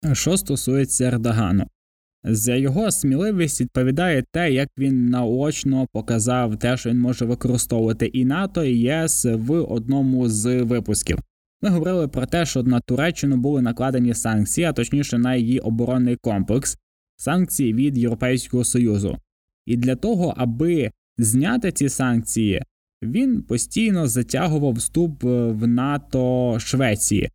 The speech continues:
Мотивував це тим, що там не поважають Коран, не поважають іслам, тому що там хтось його спалив, Коран мається на увазі.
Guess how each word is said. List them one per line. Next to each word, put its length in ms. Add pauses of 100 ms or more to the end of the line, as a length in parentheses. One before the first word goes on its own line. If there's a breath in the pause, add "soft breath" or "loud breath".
(300)
Мотивував 500
це 160
тим, 240
що 100
там 240
не 80
поважають 680
Коран, 500
не 100
поважають 680
іслам, 600
тому 220
що 120
там 160
хтось 340
його 340
спалив, 520
Коран 320
мається 360
на 100
увазі. 420